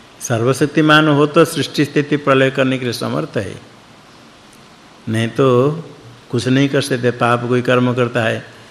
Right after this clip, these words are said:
दूसरे लोग कुछ नहीं कर सकते, राजपुर से भी कुछ नहीं कर सकते राजा की आज्ञा के बिना। चोरी किया है पता चलता है तो भी, तो उसको राजपुर से नहीं कर पाएंगे, वहाँ जा करके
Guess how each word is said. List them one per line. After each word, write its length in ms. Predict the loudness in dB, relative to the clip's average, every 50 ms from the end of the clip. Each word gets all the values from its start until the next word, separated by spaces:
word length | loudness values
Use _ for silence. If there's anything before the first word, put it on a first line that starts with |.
| -20 -20 -16 -10 -8
दूसरे 340 | -4 -2 -2 -2 -2 -2 -2
लोग 340 | 0 0 -2 -2 -4 -8 -10 -12 -18 -20 -20 -20 -20 -20 -20 -20 -20 -20 -20 -16 -14 -12 -12 -12 -14 -16 -20 -20 -20 -20 -20 -20 -8 -6
कुछ 160 | -4 -2 0
नहीं 160 | 2 2 2
कर 120 | 2 0 0
सकते, 340 | -2 -4 -6 -8 -8 -10 -12 -16 -20 -20 -20 -20 -20 -20 -20 -12 -6
राजपुर 580 | -2 0 0 2 2 2 0 0 0 0 0 0
से 140 | 2 0 0
भी 100 | 0 0
कुछ 180 | -2 -2 -2
नहीं 180 | 0 0 0 0
कर 140 | 0 0 0
सकते 340 | -2 -4 -6 -6 -6 -8 -8 -6 -4
राजा 320 | -2 -2 0 0 -2 -2
की 140 | -2 -2 -4
आज्ञा 280 | -4 -4 -4 -6 -6
के 140 | -6 -6 -6
बिना। 260 | -6 -6 -6 -8 -10 -14 -20 -20 -20 -20 -20 -20 -20 -20 -20 -20 -20 -20 -20 -20 -20 -20 -20 -20 -20 -20 -20 -20 -20 -20 -20 -20 -20 -20 -20 -20 -20 -20 -20 -20 -20 -12 -4
चोरी 300 | -2 0 2 2 2 2
किया 240 | 2 2 4 4 4
है 100 | 2 0
पता 320 | 0 -2 0 2 2 2
चलता 400 | 4 4 2 2 2 2 0 2
है 120 | 2 0 0
तो 240 | 0 2 2 2 4
भी, 560 | 4 4 4 4 4 2 2 0 0 -2 -4 -6 -8 -14 -20 -20 -20 -20 -20 -20 -20 -20 -20 -20 -12 -8
तो 80 | -6 -6
उसको 200 | -6 -4 -2 0
राजपुर 440 | 2 2 2 2 0 -2 -4 -6 -4
से 140 | -2 0
नहीं 200 | 0 2 0 0
कर 160 | 0 0 -2 0
पाएंगे, 560 | 0 -2 -2 -2 -2 -4 -4 -6 -6 -6 -6
वहाँ 300 | -4 -2 -2 -2 -2 -2
जा 220 | 0 0 0 0
करके 400 | -2 -4 -6 -6 -4 -6 -6 -6